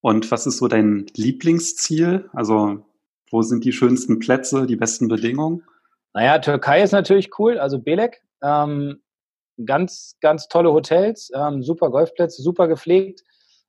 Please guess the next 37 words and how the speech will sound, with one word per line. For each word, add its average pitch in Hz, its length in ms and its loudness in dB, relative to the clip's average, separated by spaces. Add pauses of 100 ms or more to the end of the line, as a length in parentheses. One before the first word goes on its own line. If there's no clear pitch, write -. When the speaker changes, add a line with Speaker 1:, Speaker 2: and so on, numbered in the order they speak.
(140)
Speaker 2:
Äh, 139 240 0
gibt 143 160 -10
sogar 143 500 2
ein, 170 580 0 (340)
vielleicht 135 200 -2
sogar 135 180 -2
inzwischen 135 320 -10
auch 113 120 -8
zwei 135 240 0
Plätze, 170 440 -2
auf 127 140 -8
jeden 143 160 -8
Fall 135 140 -4
der 127 120 -4
Caria. 156 540 0 (500)
Da 135 220 2
durfte 143 360 0
ich 143 60 2
auch 139 120 0
zweimal 135 600 0
Nachtgolfen. 165 960 0
Das 131 200 -8
war 123 240 0 (300)
echt 147 300 -4
cool, 175 300 2
weil 135 460 0 (680)
wir 135 160 0
haben 120 120 0
einmal 147 340 2
im, 143 180 -4
im 135 140 -4
Hellen 147 280 0
angefangen, 180 540 0
so 151 120 0
um 147 240 -8 (400)
halb 160 220 0
fünf 185 400 0